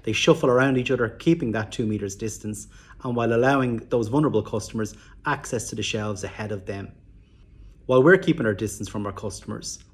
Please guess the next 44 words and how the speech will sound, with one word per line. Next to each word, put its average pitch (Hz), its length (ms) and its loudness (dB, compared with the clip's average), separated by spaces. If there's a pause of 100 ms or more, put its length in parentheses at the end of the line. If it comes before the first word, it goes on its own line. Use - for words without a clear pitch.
I 143 140 6
feel 135 200 2
we've 107 220 -2
come 104 160 -6
closer 98 340 -8
together. 147 480 -2 (480)
There's 107 140 -6
a 104 40 -4
saying 151 300 6
in 120 80 4
Dublin 127 300 4
that 113 140 -2
people 127 220 -2
use 110 140 -2
a 110 60 0
lot 123 240 2
in 101 80 -4
our 98 140 -4
store. 55 420 -8
It's, - 160 -12 (100)
"How's 117 360 -6
things?" 127 640 -10 (440)
People 170 320 4
don't 165 300 4
say, 139 220 0
"How's 113 280 0
things?" 151 420 0
as 104 140 -6
much 101 220 -6
anymore. 104 500 -8 (240)
They 120 140 -2
say, 113 180 0
"How 127 220 -2
are 113 100 2
you? 117 320 2 (560)
How - 220 -2
are 110 60 2
your 110 120 0
colleagues? 107 600 0 (300)
And - 100 -10
how 110 160 -4
are 104 60 -2
your 101 100 -2
family?" 98 500 -8